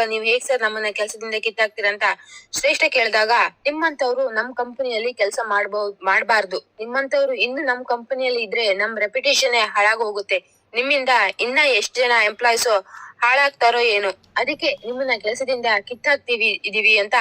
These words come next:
ಬಾಸ್ ಹೇಳ್ತಾರೆ. ಆಗ ತಾಂಡವ್, "ಸರ್, ನೀವ್ ಈ ತರ ಮಾಡಕ್ ಆಗಲ್ಲ ಸರ್. ನಾನ್ ಭಾಗ್ಯನ್ ಬಿಡೋದು ಹಾಗೆ ಶ್ರೇಷ್ಠನ ಮದುವೆ ಆಗೋದು ಅದೆಲ್ಲ ನಮ್ ಪರ್ಸನಲ್. ಪರ್ಸನಲ್‌ಗೂ ಕಂಪನಿಗೂ ಯಾವ ಸಂಬಂಧನೂ ಇಲ್ಲ.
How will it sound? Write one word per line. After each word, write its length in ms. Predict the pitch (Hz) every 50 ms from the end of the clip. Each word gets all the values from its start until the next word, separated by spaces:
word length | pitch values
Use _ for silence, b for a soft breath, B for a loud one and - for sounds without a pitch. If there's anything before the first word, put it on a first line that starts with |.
| 196 175
ಬಾಸ್ 340 | - 175 240 262 269 254 262
ಹೇಳ್ತಾರೆ. 340 | 233 214 202 - 190 180 -
ಆಗ 180 | - 190 202 202 180 165 b b b b b b -
ತಾಂಡವ್, 340 | 226 247 262 240 226 202 202
"ಸರ್, 280 | - 262 254 240 208
ನೀವ್ 200 | 208 226 240 233
ಈ 120 | 226 247 247
ತರ 140 | - 302 285
ಮಾಡಕ್ 320 | 269 240 226 220 226 226 226
ಆಗಲ್ಲ 320 | 214 220 220 233 226 220
ಸರ್. 260 | 220 - 208 202 202
ನಾನ್ 280 | - - 254 302 330 311
ಭಾಗ್ಯನ್ 400 | 247 240 262 269 233 311 311 285
ಬಿಡೋದು 420 | 262 254 254 262 262 240 254 254
ಹಾಗೆ 400 | 240 233 240 233 254 254 - 185
ಶ್ರೇಷ್ಠನ 600 | 185 _ _ - - - 659 359 - - 370 349 339
ಮದುವೆ 280 | 294 262 247 262 277
ಆಗೋದು 380 | 262 247 233 240 240 240 254 240
ಅದೆಲ್ಲ 240 | 226 226 220 220 240
ನಮ್ 260 | 254 254 233 226 233 -
ಪರ್ಸನಲ್. 500 | 226 214 208 - - 240 226 214 208 185 165 - _ _ _ _ _ _ -
ಪರ್ಸನಲ್‌ಗೂ 720 | - 254 285 - - 339 359 349 330 339 330 277 240 202
ಕಂಪನಿಗೂ 500 | 202 - 240 247 233 311 294 294 277 254
ಯಾವ 220 | 247 226 202 214 220
ಸಂಬಂಧನೂ 600 | 214 262 233 220 240 247 233 240 240 240 247 254
ಇಲ್ಲ. 220 | 247 220 214 214